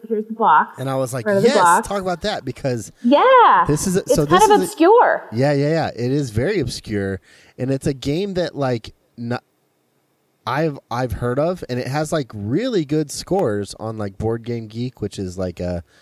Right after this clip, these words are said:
Speaker 2: super geeky website that you look up board games and ratings.
Speaker 1: Yeah.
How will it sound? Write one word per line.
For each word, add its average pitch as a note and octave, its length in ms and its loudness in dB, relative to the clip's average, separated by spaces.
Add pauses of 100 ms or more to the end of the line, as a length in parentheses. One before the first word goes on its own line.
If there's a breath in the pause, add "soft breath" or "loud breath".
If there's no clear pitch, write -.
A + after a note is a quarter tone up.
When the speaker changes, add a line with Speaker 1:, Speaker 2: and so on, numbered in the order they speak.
(300 soft breath)
Speaker 2:
super F#3 640 -4
geeky D3+ 340 -4
website D3+ 440 -2
that C#3 100 -4
you C#3 100 -2
look C3+ 180 -4
up B2 120 -4
board B2+ 220 -2
games C3+ 400 -4
and A#2+ 120 -4
ratings. C3 520 -4
Speaker 1:
Yeah. F#4 360 4